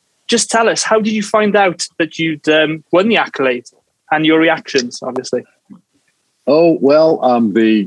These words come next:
Speaker 2: the team tweeted that out, and it was a, a list put together by a, a guy who, um, is a longtime observant, former broadcaster in the N B A, David Halberstam.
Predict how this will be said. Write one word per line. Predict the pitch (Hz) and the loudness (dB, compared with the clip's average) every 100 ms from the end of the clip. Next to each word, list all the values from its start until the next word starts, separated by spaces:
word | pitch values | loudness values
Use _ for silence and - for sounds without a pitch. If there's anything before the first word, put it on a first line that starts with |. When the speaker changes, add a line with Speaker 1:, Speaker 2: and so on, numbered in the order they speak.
| - | -2
Speaker 2:
the | 110 | -4
team | - 170 160 | -2 -2 -2
tweeted | - - 147 131 | -2 -2 0 0
that | 113 117 113 | 0 0 0
out, | 120 95 95 - | 0 -2 -4 -8
and | 101 95 92 | -6 -4 -2
it | 117 | 0
was | 117 104 104 | 0 0 0
a, | 95 92 | 0 0
a | 104 | 0
list | 110 123 - - | 2 2 0 -2
put | 113 | -2
together | 101 98 101 98 | -2 0 2 0
by | 90 95 92 90 - | 0 0 0 -2 -4
a, | 87 82 _ | -8 -8 _
a | 90 | -6
guy | 80 95 95 90 85 - _ _ _ | 0 2 2 2 0 -4 _ _ _
who, | - 101 95 90 | -2 0 2 2
um, | 92 90 90 85 - _ 175 - _ | 2 0 -4 -8 -12 _ -20 -20 _
is | 98 95 104 104 | -4 -2 0 2
a | 98 | 2
longtime | 95 98 95 - 92 87 85 - | 2 2 0 0 0 0 -2 -4
observant, | 87 78 101 98 92 104 101 | -6 -2 0 2 0 -2 -4
former | - 113 101 | 0 0 2
broadcaster | 95 101 98 - 92 90 - | 2 2 0 0 -2 -2 -2
in | 90 | -2
the | 85 90 | -2 -2
N | 87 | 0
B | 90 | 0
A, | 87 | 0
David | 87 107 92 | 0 0 0
Halberstam. | 98 98 90 85 - 82 78 | 0 0 -2 -4 -6 -6 -8